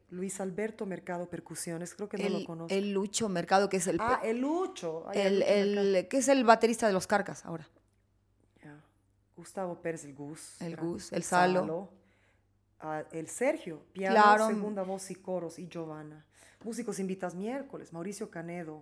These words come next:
Speaker 1: voz invitada. Carlos Urquidi.
Speaker 2: Ay, pa-,
Speaker 1: Ay,
Speaker 2: dos canciones.
Speaker 1: papito, tan capo.
Speaker 2: Sí.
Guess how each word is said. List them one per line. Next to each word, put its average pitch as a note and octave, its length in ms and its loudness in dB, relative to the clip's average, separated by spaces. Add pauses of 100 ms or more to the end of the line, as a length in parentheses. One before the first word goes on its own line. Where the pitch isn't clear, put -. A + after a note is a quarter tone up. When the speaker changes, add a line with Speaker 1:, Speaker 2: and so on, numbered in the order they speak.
Speaker 1:
voz F#3 280 -6
invitada. D#3+ 680 -10 (500)
Carlos G3+ 340 -4
Urquidi. G#3+ 580 -6 (280)
Speaker 2:
Ay, A3+ 80 -12
pa-, A3+ 120 -12 (100)
Speaker 1:
Ay, B3 220 -6
Speaker 2:
dos G#3 220 -4
canciones. C#4 420 -2
Speaker 1:
papito, - 260 -12
tan C#4 340 -6
capo. - 320 -8 (180)
Speaker 2:
Sí. - 160 -14